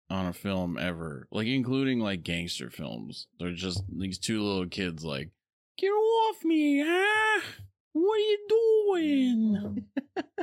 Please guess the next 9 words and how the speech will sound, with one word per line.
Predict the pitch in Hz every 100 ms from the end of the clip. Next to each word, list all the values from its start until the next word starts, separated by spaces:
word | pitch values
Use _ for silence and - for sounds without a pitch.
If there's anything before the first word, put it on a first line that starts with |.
| - - - - - - _ -
They | 127
might | 143 170
as | 160
well | 127 127 110
be, | 107
like, | 101 95 90
Italian | 95 92 104 98 98 98 92
and, | 90 90
like, | 87 85